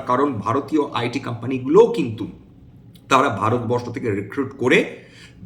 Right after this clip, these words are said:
আমেরিকাতে গিয়ে তাদের কাজ করান, কারণ সেক্ষেত্রে আমেরিকান এমপ্লয়ি নিতে গেলে যে পরিমাণ টাকা তাদের খরচ হবে, তার অনেক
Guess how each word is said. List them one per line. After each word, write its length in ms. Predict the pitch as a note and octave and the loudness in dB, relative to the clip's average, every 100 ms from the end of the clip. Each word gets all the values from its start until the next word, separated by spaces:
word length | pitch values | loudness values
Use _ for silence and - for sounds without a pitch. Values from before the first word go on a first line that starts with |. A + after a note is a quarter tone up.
| - | 4
আমেরিকাতে 600 | C#3 G3 A3+ A3+ - F3 | 6 6 4 2 4 2
গিয়ে 340 | A#2+ A2 B2 | 2 0 0
তাদের 280 | E3+ G2+ G#2+ | -2 -4 -4
কাজ 320 | - G2+ G#2+ | -4 -4 -4
করান, 260 | - D3+ A3 A3 | -2 -2 -2 -2
কারণ 160 | D#3+ | -4
সেক্ষেত্রে 580 | C#3+ B2+ C#3 C3 D#3 - | -2 -4 -4 -6 -6 -4
আমেরিকান 480 | G#2+ A2+ E3+ G3+ F3+ | -2 2 2 2 2
এমপ্লয়ি 380 | C#3+ B2+ C3 A#2+ | 0 -2 -2 -2
নিতে 260 | A#2 A2+ | -2 -4
গেলে 220 | A2 B2+ | -2 -2
যে 200 | C3 G#2+ | -2 0
পরিমাণ 420 | A2+ B2+ A#2+ B2 B2 | -2 -2 -2 -4 -4
টাকা 260 | - - | -8 -8
তাদের 220 | G2+ G#2+ G#2+ - | -6 -4 -6 -4
খরচ 260 | G2+ A#2 | -6 -6
হবে, 100 | C3+ | -8
তার 180 | - A#2 | -6 -4
অনেক 360 | G#2 A2+ A2+ | -4 -2 -2